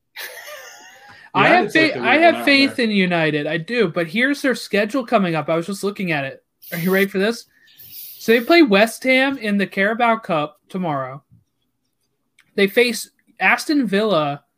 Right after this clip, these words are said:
Speaker 2: on Saturday. Then they face Villarreal in the Champions League. Then they face Everton on October second.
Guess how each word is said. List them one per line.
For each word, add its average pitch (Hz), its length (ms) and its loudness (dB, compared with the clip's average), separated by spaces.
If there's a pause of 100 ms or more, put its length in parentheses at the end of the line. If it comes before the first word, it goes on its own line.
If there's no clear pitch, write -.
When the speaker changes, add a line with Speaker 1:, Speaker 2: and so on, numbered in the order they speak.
(680)
Speaker 2:
on 185 220 2
Saturday. 160 760 0 (840)
Then 190 140 0
they 240 100 2
face 240 240 0
Villarreal 202 800 2
in 180 120 -6
the 175 60 -6
Champions 160 520 -6
League. 147 380 -8 (1080)
Then 196 180 0
they 254 140 4
face 240 400 2 (140)
Everton 170 760 0
on 165 320 -4
October 190 520 -4
second. 151 460 -8